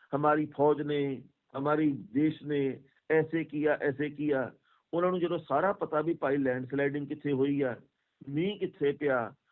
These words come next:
ਲੋਕ ਕਿੱਥੇ ਮਰੇ ਆ, ਲੋਕਾਂ ਦਾ ਕੀ ਕੀ ਨੁਕਸਾਨ ਹੋਇਆ, ਤੇ ਭਾਈ ਫਿਰ ਕੱਲੀ ਕੱਲੀ ਗੱਲ ਦਾ ਜ਼ਿਕਰ ਥੋੜ੍ਹੀ ਕੀਤਾ ਜਾ ਸਕਦਾ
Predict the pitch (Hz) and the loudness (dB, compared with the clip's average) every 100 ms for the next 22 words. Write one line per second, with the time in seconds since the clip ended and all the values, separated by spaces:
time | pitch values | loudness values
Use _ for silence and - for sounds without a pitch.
0 | _ 131 139 160 165 165 165 160 156 160 | _ -6 0 0 -2 -6 -6 -4 -4 -2
1 | 139 135 139 139 123 101 _ _ _ - | 0 2 4 4 0 -4 _ _ _ -6
2 | 143 156 160 165 160 156 156 156 160 151 | 0 2 4 2 2 0 -6 0 0 0
3 | 135 127 135 135 135 113 110 _ _ - | 0 0 4 4 4 0 -4 _ _ -4
4 | 165 143 131 139 160 160 165 185 208 175 | -2 2 0 0 -4 -2 -2 -2 -2 0
5 | 165 156 147 131 139 123 135 127 151 180 | 0 2 0 2 0 0 -4 -2 0 0
6 | 175 151 139 131 131 123 104 | 0 0 2 0 -2 -2 -4